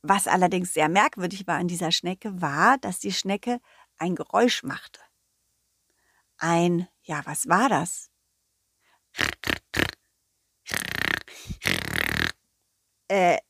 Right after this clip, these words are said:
<laughs> grunzt die Schnecke etwa?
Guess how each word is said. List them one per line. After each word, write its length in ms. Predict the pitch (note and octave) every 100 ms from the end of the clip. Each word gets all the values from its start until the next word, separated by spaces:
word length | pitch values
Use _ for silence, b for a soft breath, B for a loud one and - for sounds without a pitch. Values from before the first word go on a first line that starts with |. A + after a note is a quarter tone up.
| _ -
<laughs> 1400 | - - - - - G4+ F4+ - F4 C#4+ B3+ A3+ G#3+ _ -
grunzt 540 | F3+ A#3+ D4 - -
die 120 | F#4
Schnecke 420 | A4+ - F4+ - G4+
etwa? 420 | - F#4+ G4